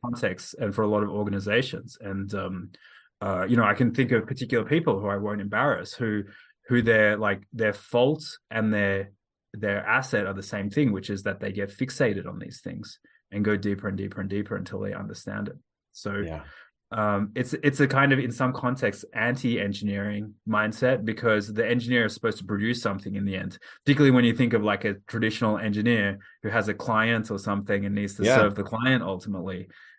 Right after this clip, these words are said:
Speaker 1: These people are not like that, but there, but there's a fixation on how things work. Um, that
Speaker 2: And I feel some sort of voyeuristic attraction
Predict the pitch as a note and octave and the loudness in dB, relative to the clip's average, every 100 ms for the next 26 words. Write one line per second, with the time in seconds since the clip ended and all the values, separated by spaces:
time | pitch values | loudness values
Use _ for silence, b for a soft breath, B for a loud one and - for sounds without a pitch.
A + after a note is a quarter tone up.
0 | - A2+ - B2+ B2 G#2+ G#2 F#2 G2+ G#2+ | -6 -6 -2 -2 0 0 0 0 -2 -4
1 | - F#2+ - G#2 A2+ A2+ A2+ G2+ A#2 A#2 | -6 -10 -6 0 2 2 -2 0 2 4
2 | A2 G#2+ G#2+ - C#3 - B2+ B2+ A2 G2+ | 4 4 0 -2 -2 2 2 2 0 0
3 | G2 G#2 - G2+ G2 G2 G#2+ - - - | 0 -4 -2 -4 -4 -2 0 -2 -6 -18
4 | _ b b b - F#2+ F#2 F#2 F#2 - | _ b b b -10 -6 -4 -2 -4 -6
5 | G#2 G2+ F#2 C#3+ B2 C3 C#3+ E3+ F3+ F3 | -4 -4 0 0 2 2 4 8 8 8
6 | D3+ C3+ - C3 A#2+ F2+ - E2 G#2+ A2+ | 4 2 2 4 4 2 -8 -6 4 6
7 | A2+ G#2+ G#2+ - A#2 - - G#2+ - G2 | 6 4 2 0 -2 -2 -8 -10 -2 0
8 | F#2 - F#2+ E2 D#2 | 0 -2 -4 -4 -8